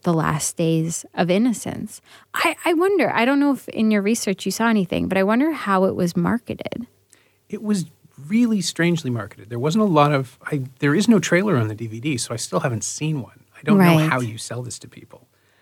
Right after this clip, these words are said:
Speaker 2: Uh, but the poster, if you remember, was,
Speaker 1: Yeah.
Speaker 2: was just sort of Laura Dern in a sundress with Treat Williams behind her, which is a position that's never in the film. There's no relationship like that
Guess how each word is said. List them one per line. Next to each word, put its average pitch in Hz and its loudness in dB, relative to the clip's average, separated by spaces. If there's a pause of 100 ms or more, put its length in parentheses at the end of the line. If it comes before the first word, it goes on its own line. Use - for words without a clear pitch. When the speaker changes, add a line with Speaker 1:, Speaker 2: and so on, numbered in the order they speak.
(240)
Speaker 2:
Uh, 113 0 (140)
but 139 -2
the 135 -4 (100)
poster, 135 0 (180)
if - -12
you 131 -6
remember, 131 0
was, 113 -2
Speaker 1:
Yeah. 208 6
Speaker 2:
was 123 -8
just - -2
sort 120 -2
of 117 -6
Laura 135 0
Dern 131 2
in 123 0
a 117 -4
sundress 117 -8 (340)
with 120 -12
Treat 151 -8
Williams 131 -2
behind 143 -4
her, 104 -14
which 117 -10
is 131 -4
a 143 -4
position 180 4
that's 127 0
never 160 2
in 139 2
the 123 0
film. 120 -10
There's 120 -10
no 147 4
relationship 131 -2
like 110 -10
that - -16